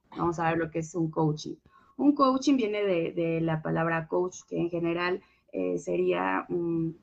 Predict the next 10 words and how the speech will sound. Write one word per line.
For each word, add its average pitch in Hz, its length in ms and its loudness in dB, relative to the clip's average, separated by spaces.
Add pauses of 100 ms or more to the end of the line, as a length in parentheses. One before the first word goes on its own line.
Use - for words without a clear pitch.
(200)
apoyar 175 520 0
a 180 140 0
un 185 160 2
alumno 180 500 0
o 165 400 -6
un 165 380 -6
cliente 185 540 0
a 165 100 -6
sus 165 220 -18
objetivos 180 800 -6